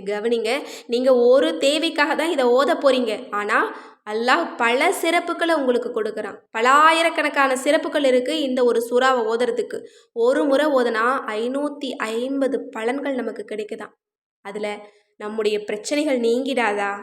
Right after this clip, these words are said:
நம்ம கேட்கக்கூடிய துவாவை அல்லாஹ் நமக்கு கபூலாக்கி தர மாட்டானா? இம்மையிலும் மறுமையிலும் அதிக அளவு நமக்கு சிறப்பு கிடைக்கணும், நன்மை கிடைக்கணும் அப்படின்னா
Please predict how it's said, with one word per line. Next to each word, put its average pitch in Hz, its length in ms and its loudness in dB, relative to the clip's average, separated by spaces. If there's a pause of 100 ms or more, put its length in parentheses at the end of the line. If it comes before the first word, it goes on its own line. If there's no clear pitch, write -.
(200)
நம்ம 247 220 -2
கேட்கக்கூடிய 294 500 -4
துவாவை 277 360 4
அல்லாஹ் 277 240 0
நமக்கு 262 280 -2
கபூலாக்கி 302 500 -2
தர 247 160 -2
மாட்டானா? 226 480 -2 (440)
இம்மையிலும் 277 600 0
மறுமையிலும் 247 680 2
அதிக 226 440 -2
அளவு 285 280 0
நமக்கு 240 380 0 (340)
சிறப்பு 277 380 0
கிடைக்கணும், 247 540 2
நன்மை 240 320 -4
கிடைக்கணும் 277 460 0
அப்படின்னா 240 380 -2